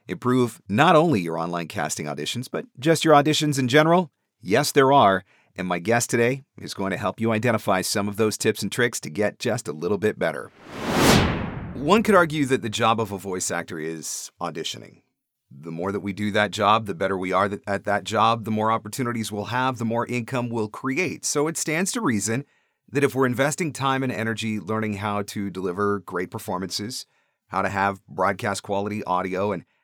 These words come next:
how to market ourselves effectively, we should also be investing in the craft of auditioning. My guest today has figured out how to master the art of auditioning,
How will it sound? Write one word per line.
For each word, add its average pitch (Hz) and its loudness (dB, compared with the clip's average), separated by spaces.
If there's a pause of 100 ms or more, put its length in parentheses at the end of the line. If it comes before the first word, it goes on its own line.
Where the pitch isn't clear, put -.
how 123 0
to 127 4
market 139 2
ourselves 117 0
effectively, 104 -2
we - -8
should 180 0
also 214 0
be 165 -4
investing 127 -2
in 127 -6
the 123 -6
craft 101 -2 (240)
of 117 -4
auditioning. 139 -4 (640)
My 127 0
guest 196 4
today 156 4
has 131 -2
figured 131 0
out 117 2
how 123 -2
to 107 0
master 117 0
the 87 -6
art 76 -4
of 73 -8
auditioning, 82 -6